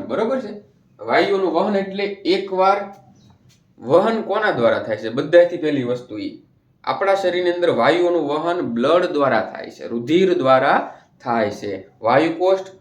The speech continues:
ઓક્સિજનને લોહીની અંદર છૂટો મૂકી દે છે ધમનીની અંદર, બરોબર છે?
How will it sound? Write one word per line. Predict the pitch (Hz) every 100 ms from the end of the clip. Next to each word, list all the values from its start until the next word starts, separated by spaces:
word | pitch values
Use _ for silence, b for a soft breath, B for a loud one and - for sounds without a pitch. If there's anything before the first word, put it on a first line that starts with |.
| _ _ _ -
ઓક્સિજનને | 165 - 180 175 190 190 190 196 - -
લોહીની | 156 214 208 202
અંદર | 196 165
છૂટો | 214 214 214
મૂકી | 156 127 113
દે | 107
છે | 104 - - _ _ _ _ _ _
ધમનીની | 131 165 160 120 101
અંદર, | 98 90
બરોબર | 135 220 220
છે? | 214